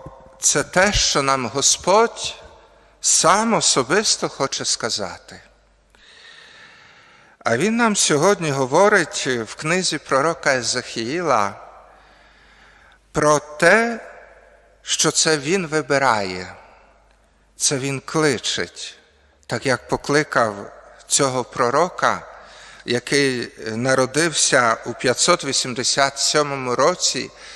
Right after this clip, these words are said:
е, до народження Христа, і, е, ім'я якого Езекіїл означає «Бог робить міцним».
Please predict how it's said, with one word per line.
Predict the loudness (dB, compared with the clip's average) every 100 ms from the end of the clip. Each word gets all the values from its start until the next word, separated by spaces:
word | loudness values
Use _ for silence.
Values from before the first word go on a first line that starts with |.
| -20 -20 -10
е, | -4 -2 -2
до | -4 4 4 4
народження | 2 2 2 0 -2 0 0
Христа, | -2 -4 -2 0 2 2 0 -2 -10 -20 -20 -20 -20 -20 -20 -20 -20 _ -10
і, | -4 -2 0 0 -2 -4 -8 -8
е, | -4 -2 -4 -6 -6
ім'я | -4 0 4 4
якого | 4 0 0 2 4 4
Езекіїл | 2 2 -2 -4 -4 -2 -2 -4 -4
означає | -6 -4 -6 -4 2 2 2 0 0 -6 -20 -20 -20 -20 -20
«Бог | -4 4 4 4 0 -10 -14 -18 -20 -14
робить | -6 0 0 2 -2 -4 -6
міцним». | -6 -2 -2 0 -6 -6 -14